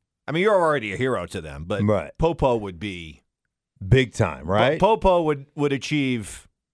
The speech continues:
Speaker 1: mythical status.
Speaker 2: And because all the food is already, it's all inclusive on the cruise, if I was going to make my N F L comeback a week on the Disney cruise,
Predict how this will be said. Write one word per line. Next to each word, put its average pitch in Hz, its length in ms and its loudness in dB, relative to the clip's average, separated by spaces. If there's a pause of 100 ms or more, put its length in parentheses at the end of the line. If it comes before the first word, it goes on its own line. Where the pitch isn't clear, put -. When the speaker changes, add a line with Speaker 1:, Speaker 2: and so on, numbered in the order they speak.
(160)
Speaker 1:
mythical 131 420 -2
status. - 560 -10 (220)
Speaker 2:
And 127 480 0 (380)
because 139 640 0 (100)
all 127 220 0
the 113 100 -4
food 139 380 -2
is 101 120 0
already, 110 400 0
it's - 220 -10 (120)
all 113 360 0
inclusive 104 880 -2
on 104 240 0
the 90 80 -6
cruise, 92 760 -2 (520)
if 117 180 0
I 117 140 2
was 110 240 -2
going 143 500 2
to 104 60 -2
make 92 260 -4
my 95 180 -2
N 101 200 -4
F 90 160 -2
L 90 140 0
comeback 87 840 -4 (340)
a 117 160 -2
week 139 380 2
on 104 160 0
the 98 80 0
Disney 120 520 2
cruise, 98 500 0